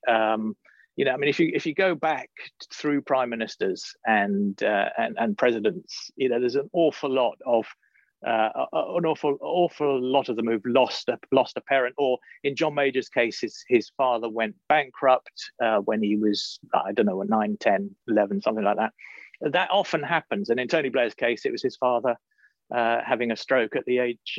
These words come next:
of when Tony, Tony Blair was eleven. So, you know, these, and, and that does seem to instill in people, uh,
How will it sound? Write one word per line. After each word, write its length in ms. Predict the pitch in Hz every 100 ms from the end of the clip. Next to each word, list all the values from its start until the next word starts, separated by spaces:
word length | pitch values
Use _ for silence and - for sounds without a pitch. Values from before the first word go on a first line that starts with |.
| -
of 80 | 120
when 180 | 127 113
Tony, 380 | 127 123 113 120 - -
Tony 200 | 131 117
Blair 180 | 127
was 80 | 117
eleven. 360 | 127 147 - - -
So, 260 | 131 120 - _ _ _ -
you 80 | 139
know, 100 | 131 - 147
these, 280 | 147 185 175 - _ - - - -
and, 180 | 151 160
and 180 | 165 165
that 260 | 180 -
does 240 | 196 190 -
seem 240 | 185 175
to 100 | 151
instill 420 | 143 - - 139
in 120 | 131 110
people, 540 | 110 - 98 - - _ _ _ -
uh, 300 | 123 131 135